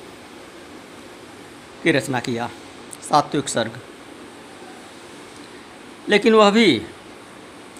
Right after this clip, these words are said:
पुरुषार्थ से रहित था। देव सर्ग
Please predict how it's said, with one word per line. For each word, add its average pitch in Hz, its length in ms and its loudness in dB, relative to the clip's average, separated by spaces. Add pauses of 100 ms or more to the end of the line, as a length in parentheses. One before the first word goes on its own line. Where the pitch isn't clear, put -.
(540)
पुरुषार्थ 202 540 4
से - 220 -2
रहित 143 260 0
था। 139 200 -2 (2500)
देव 147 220 0
सर्ग 156 360 -2